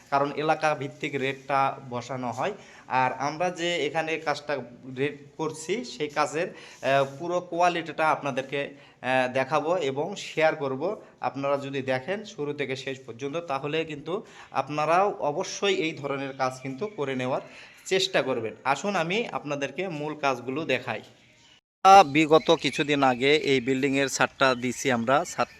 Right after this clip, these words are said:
শুধু আমাদের ছাদটাই কাজ নেওয়া ছিল। তারপরে আমরা কিন্তু এখানে, আহ, যে কাজটা করছি এটা গাঁথনি ফিনিশিংয়ের কাজটা নিছি। এই গাঁথনি ফিনিশিংয়ের কাজগুলো আমরা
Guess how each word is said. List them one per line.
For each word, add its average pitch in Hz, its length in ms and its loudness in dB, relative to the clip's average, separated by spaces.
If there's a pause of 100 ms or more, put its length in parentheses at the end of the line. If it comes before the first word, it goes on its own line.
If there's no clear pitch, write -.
(120)
শুধু 135 300 -2
আমাদের 131 280 2
ছাদটাই 139 540 2
কাজ 127 180 2
নেওয়া 123 280 0
ছিল। 131 320 -2 (180)
তারপরে 135 360 2
আমরা 127 220 2
কিন্তু 127 380 0 (380)
এখানে, 151 600 4
আহ, 127 640 0
যে 135 120 2
কাজটা 143 340 2
করছি 131 320 -2
এটা 156 220 4
গাঁথনি 147 480 2
ফিনিশিংয়ের 139 520 -2
কাজটা 127 320 -2
নিছি। 113 260 -6 (440)
এই 151 140 6
গাঁথনি 151 400 6
ফিনিশিংয়ের 180 520 0
কাজগুলো 151 500 0
আমরা 143 380 2